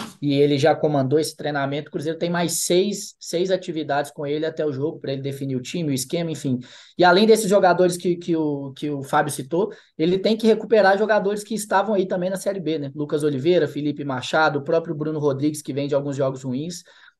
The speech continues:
Então, tem, ele precisa disso também, porque o elenco do Cruzeiro nesse momento tá curto, né, Rogério? Tem muita gente no departamento médico, enfim,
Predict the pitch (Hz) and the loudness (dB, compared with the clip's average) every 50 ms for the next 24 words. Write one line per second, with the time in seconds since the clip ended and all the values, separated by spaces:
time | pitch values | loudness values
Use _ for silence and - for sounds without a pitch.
0 | _ - 135 147 156 151 160 156 160 147 156 175 175 175 208 190 190 - - - | _ -2 -2 -2 0 2 2 2 2 2 2 2 2 2 4 4 4 4 2 0
1 | 214 226 202 226 208 175 165 180 175 175 - 180 160 - 175 185 180 - 214 208 | -2 0 2 4 2 2 2 -2 -4 -2 -2 -2 0 0 -2 -2 -2 -4 -4 -2
2 | 208 196 175 196 208 226 190 196 196 214 180 151 165 175 180 185 180 180 - 180 | 0 0 -2 -2 -4 -4 -8 -8 -6 -6 -6 -4 -4 -4 -4 -4 -6 -6 -6 -6
3 | 175 165 165 175 170 - - - 208 - - 156 147 151 156 151 151 151 147 135 | -6 -4 -4 -6 -4 -2 -2 -2 -2 -2 -2 -2 -2 -2 -2 -4 -2 0 -2 -2
4 | 131 139 120 123 - - 143 147 147 147 165 165 170 180 151 156 165 - - 160 | -2 -2 -6 -6 -6 -6 -6 -4 -4 -4 -4 -2 0 0 0 0 -4 -6 -8 -4
5 | 156 156 143 - 147 147 - 151 143 147 147 143 147 143 147 165 196 196 190 180 | -4 -2 0 0 -2 -2 -2 -2 -2 -2 -4 -6 -6 -4 0 2 4 4 4 2
6 | 180 - - 170 160 151 - 156 147 127 120 | 0 -8 -14 -14 -14 -12 -10 -10 -10 -10 -10